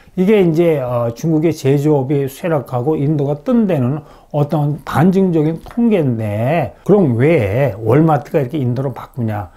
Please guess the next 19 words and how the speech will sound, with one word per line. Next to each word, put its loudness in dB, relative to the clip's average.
이천십팔 2
년부터 2
월마트가 2
내부적으로 2
결정한 -6
것 -4
같아요. -4
여러분, 2
이천십팔 0
년이 2
굉장히 4
국제적으로 0
중요한 0
해인 0
게 0
뭐냐면 0
미중 4
무역 2
전쟁이 0